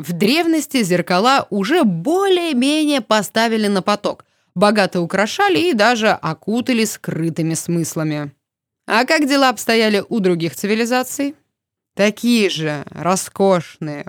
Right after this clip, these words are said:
богатые и штучные зеркала мы встречаем и в античности. И что любопытно, там они тоже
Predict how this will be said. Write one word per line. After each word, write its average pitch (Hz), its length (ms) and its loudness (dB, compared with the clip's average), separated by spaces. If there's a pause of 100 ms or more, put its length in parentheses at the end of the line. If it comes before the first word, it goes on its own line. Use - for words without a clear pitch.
богатые 165 880 0
и 180 220 -2
штучные 175 640 -4
зеркала 285 520 0
мы 302 180 2
встречаем 233 600 0
и 240 220 -2
в 220 60 -2
античности. - 840 -4 (260)
И 247 100 2
что 220 180 2
любопытно, 233 720 0
там 175 240 0
они 180 220 2
тоже 262 720 0